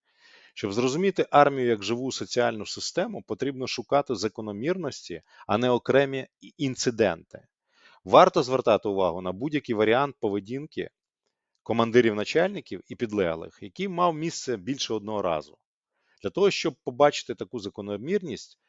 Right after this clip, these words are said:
варто відійти на крок назад і поглянути на проблему в динаміці та у всій загальній картині взаємозв'язків, впливів та їх наслідків.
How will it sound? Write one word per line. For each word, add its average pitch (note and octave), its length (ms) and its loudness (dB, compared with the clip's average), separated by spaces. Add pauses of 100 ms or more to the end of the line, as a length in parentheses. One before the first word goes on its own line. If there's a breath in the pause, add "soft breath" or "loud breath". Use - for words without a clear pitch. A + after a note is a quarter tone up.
(140)
варто B2 340 2
відійти A#2 480 -4
на F2+ 120 -6
крок G2 300 -6
назад B2 380 -2
і - 80 -10
поглянути D#3 560 -4
на C3 100 -6
проблему B2+ 560 -4 (200)
в F#2 60 -12
динаміці A#2 640 0
та G2+ 260 0
у G#2 80 -2
всій F3+ 300 -8
загальній A2+ 580 0
картині C#3 640 -6 (360 soft breath)
взаємозв'язків, A#2 840 -4 (340)
впливів A2+ 480 -2 (260)
та G#2+ 120 -2
їх A2 200 -6
наслідків. - 560 -8